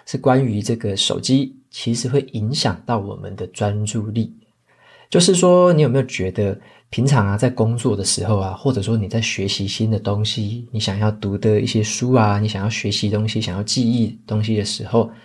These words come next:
只要有手机放在你的身边，只要有手机放在桌上，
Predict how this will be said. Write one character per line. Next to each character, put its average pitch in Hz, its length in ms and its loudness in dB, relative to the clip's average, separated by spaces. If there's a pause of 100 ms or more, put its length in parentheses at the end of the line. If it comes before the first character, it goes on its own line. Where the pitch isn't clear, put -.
(300)
只 110 160 0
要 175 160 6
有 139 120 4
手 101 320 0
机 113 260 -2
放 113 200 0
在 110 160 0
你 92 100 -6
的 92 100 -8
身 104 260 -4
边， 104 280 -2 (280)
只 - 120 0
要 117 60 4
有 120 100 -2
手 - 180 -4
机 107 160 -4
放 107 140 -2
在 104 100 -2
桌 98 260 -6
上， - 280 -4